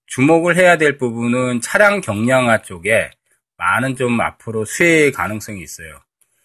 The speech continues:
어, 왜냐면 주로 이제 생산 품목이 자동차 내외장재용 플라스틱 부품이거든요. 그러니까 범퍼류가 주로 이제 많습니다.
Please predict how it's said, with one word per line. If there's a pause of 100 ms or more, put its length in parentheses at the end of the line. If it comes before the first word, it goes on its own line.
(360)
어, (560)
왜냐면
주로
이제
생산
품목이 (560)
자동차
내외장재용 (160)
플라스틱
부품이거든요. (560)
그러니까
범퍼류가
주로
이제 (160)
많습니다.